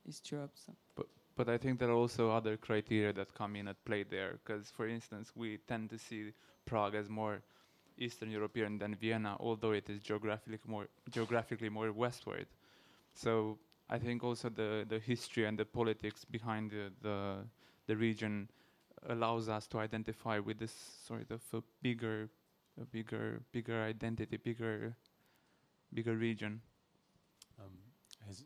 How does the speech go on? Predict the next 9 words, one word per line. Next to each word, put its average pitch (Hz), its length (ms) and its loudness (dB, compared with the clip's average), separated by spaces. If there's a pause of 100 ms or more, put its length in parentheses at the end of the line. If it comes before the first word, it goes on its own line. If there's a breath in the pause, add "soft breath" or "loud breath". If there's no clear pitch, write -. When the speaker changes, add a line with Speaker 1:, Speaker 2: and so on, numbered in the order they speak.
(100)
Speaker 3:
has 90 100 -10
anyone 101 380 -2 (240)
else 113 260 4
got - 200 -6
any 98 280 -6 (600)
questions? - 480 2 (1400)
Anyone 82 360 -6
here? 139 200 -2 (1300)
No. - 60 -12